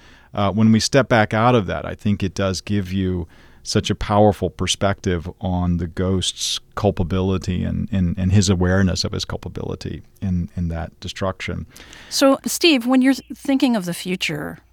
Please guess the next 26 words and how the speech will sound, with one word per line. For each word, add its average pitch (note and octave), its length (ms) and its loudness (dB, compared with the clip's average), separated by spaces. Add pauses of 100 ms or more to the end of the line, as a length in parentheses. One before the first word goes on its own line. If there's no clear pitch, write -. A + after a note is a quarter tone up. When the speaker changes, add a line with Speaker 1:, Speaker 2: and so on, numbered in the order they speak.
(800)
Speaker 2:
what G#3+ 600 0 (120)
do A3 80 -4
you G3 160 0
imagine? D#3+ 420 -2
Where, G3+ 160 2
where A3 220 4
do C#4+ 60 2
you B3+ 180 2
see F#3 320 -4
this F3 220 -6
kind E3 220 -2
of D#3+ 200 -6
technology D#3+ 1080 -6 (220)
leading? E3+ 540 -6 (680)
Uh, E3 260 -4
because F#3+ 320 -4
it A3 120 2
is C4 280 4
always G#3 400 6
a D#3+ 60 -4
question. - 640 -6 (100)
New G#3+ 160 0
technology, F3+ 580 -4
very F#3+ 320 0
exciting, E3 840 -4
but E3+ 320 0